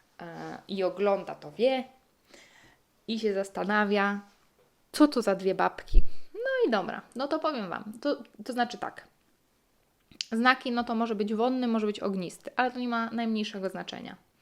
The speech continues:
E, mamy żonę, mamy kochankę, mamy dwie kobiety po prostu w, e, Waszym życiu.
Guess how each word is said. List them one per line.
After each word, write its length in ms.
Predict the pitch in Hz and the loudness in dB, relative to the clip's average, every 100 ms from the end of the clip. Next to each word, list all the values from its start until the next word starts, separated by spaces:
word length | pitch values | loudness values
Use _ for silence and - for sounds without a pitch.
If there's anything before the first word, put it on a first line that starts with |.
| _ - - - - _ _ | _ -20 -20 -20 -20 _ _
E, 60 | 202 | -6
mamy 440 | 202 208 220 220 | -4 -2 0 2
żonę, 260 | 226 214 208 | 2 2 0
mamy 240 | 208 202 | -2 -2
kochankę, 680 | 214 - 233 226 - 320 330 | -6 -6 -4 -4 -2 -2 0
mamy 500 | 262 220 208 202 202 196 - | -2 -2 -4 -6 -8 -12 -14
dwie 180 | - 214 | -4 -4
kobiety 500 | 214 196 208 220 294 | -2 -4 -2 -2 -2
po 100 | 269 | -4
prostu 680 | 226 214 214 - 285 349 - | -4 -4 -4 -6 -4 -4 -6
w, 240 | - - 220 | -14 -14 -14
e, 260 | 220 214 | -14 -8
Waszym 400 | 202 208 220 214 | -8 -8 -8 -4
życiu. 460 | 214 208 247 254 | -4 -4 -6 -6